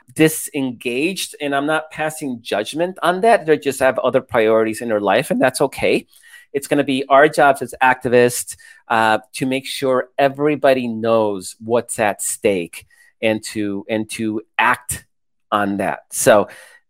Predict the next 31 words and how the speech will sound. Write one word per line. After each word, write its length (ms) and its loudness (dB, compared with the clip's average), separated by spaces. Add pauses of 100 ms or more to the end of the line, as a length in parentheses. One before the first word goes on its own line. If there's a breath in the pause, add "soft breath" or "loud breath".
that 320 6
is 180 4
our 220 4
show 420 6
for 180 0
today. 600 2
Thank 240 0
you, 80 0
Carrie, 420 4
so 240 2
much. 400 4
Uh, 60 4
it 80 6
was 100 -2
such 200 -6
a 40 -8
pleasure 420 6
having 280 2
us 100 -2
back 400 0 (300 soft breath)
together 380 4
in 60 2
the 60 0
show. 380 6 (280 soft breath)
Thanks 220 2
to 100 2
Walter, 720 4
uh, 360 0
who's 160 -12
our 80 -6
producer. 680 -2